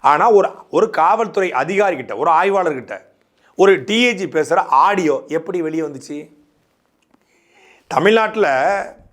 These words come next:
முப்பத்தெட்டு மாவட்டங்கள் இருக்குன்னு நினைக்கிறேன். முப்பத்தெட்டு மாவட்டத்துக்கும், அஹ், சி-, மாநகராட்சி கமிஷனர்,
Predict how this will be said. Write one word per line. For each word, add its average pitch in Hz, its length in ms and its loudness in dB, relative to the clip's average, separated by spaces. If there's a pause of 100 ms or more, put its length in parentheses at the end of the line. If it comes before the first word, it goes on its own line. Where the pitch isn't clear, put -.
முப்பத்தெட்டு 185 440 -2
மாவட்டங்கள் 220 440 2
இருக்குன்னு 190 240 -4
நினைக்கிறேன். 117 320 -12 (600)
முப்பத்தெட்டு 208 520 0
மாவட்டத்துக்கும், 202 760 0 (1300)
அஹ், 139 640 2
சி-, 156 200 -10
மாநகராட்சி 170 680 -2
கமிஷனர், 170 560 -4